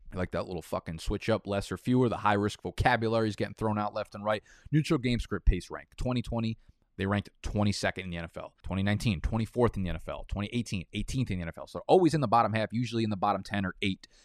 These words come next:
in terms of neutral game script pace rank. So with a more up-tempo offense, we could start to imagine a high-volume D K Metcalf. I mean, their actions this offseason dictate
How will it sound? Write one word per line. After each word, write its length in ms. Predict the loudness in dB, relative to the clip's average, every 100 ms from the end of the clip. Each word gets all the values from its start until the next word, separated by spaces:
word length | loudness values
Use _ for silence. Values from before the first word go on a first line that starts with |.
| -14
in 60 | -6
terms 240 | -2 -2
of 80 | -2
neutral 260 | -2 -2
game 220 | -2 -4 -4
script 280 | -6 -8 -8 0
pace 380 | 2 2 -4 -10 _ _
rank. 320 | -2 -2 -4 -6
So 120 | -2
with 120 | -2
a 40 | 0
more 240 | 2 2 2
up-tempo 440 | 0 2 2 4
offense, 600 | 4 4 2 -10 -12 -10 -4
we 100 | -4
could 120 | 0
start 240 | 2 4
to 100 | 2
imagine 540 | 2 0 0 -2 -4 -8 -12
a 40 |
high-volume 680 | 0 2 4 2 0 0 -2
D 140 | -2
K 180 | -2 -2
Metcalf. 420 | -2 -4 -4 -6 -8 -2
I 80 | 0
mean, 400 | 2 0 0 -2
their 220 | 4 4 4
actions 600 | 0 -2 -4 -4 -8 -12 -6
this 160 | -4 0
offseason 520 | 2 2 0 -2 0
dictate 380 | 0 0 -6